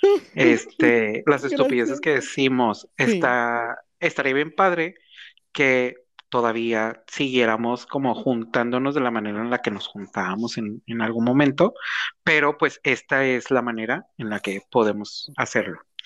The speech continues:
Speaker 1: Ujú.
Speaker 2: Y, este, pues nada, no, acuérdense de darnos like, este, estamos en Facebook e Instagram como No Te Vayas Tan Lejos, eh,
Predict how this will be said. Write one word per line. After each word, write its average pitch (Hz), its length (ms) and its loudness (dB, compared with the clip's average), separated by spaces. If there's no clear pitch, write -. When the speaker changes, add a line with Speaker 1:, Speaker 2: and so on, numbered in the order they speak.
Speaker 1:
Ujú. 180 200 -4
Speaker 2:
Y, 160 560 4
este, 117 880 0
pues 127 160 0
nada, 127 480 0
no, 127 220 -4
acuérdense 123 580 -2
de 131 120 0
darnos 117 520 -2
like, 120 540 0
este, 107 1120 0
estamos 110 360 -4
en 120 160 -8
Facebook 127 640 -4
e 123 80 0
Instagram 131 560 0
como 120 220 0
No 110 100 2
Te 117 100 2
Vayas 117 300 4
Tan 113 200 0
Lejos, 170 440 2
eh, 113 840 4